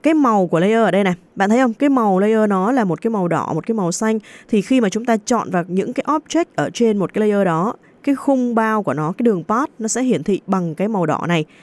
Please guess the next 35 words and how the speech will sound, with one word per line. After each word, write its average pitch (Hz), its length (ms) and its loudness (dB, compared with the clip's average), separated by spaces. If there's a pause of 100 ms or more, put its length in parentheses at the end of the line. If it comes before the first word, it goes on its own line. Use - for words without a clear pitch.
(380)
Bạn 233 260 0
muốn 233 200 2
thay 277 220 0
đổi 185 220 2
nó, 170 240 0
bạn 262 160 -2
không 247 280 -2
muốn 226 180 0
nó 277 100 -2
sử 160 200 -2
dụng 190 220 -4
màu 180 140 -2
đỏ, 123 200 -2
bạn 190 200 -2
có - 80 -4
thể - 220 -2
double 254 280 -2
click 226 240 -2
vào 180 240 0
cái 214 120 -2
layer 208 280 2 (280)
và 180 120 0
chúng 202 140 -6
ta 214 140 -2
chọn 190 300 -4
một 160 200 -6
cái 196 100 -4
color 180 380 0
khác. 240 240 -2 (1400)
Ví 202 140 2
dụ 247 260 0
màu 165 540 -2
xanh 196 300 -2
lá. 170 220 -2 (840)
Ok. 196 160 -4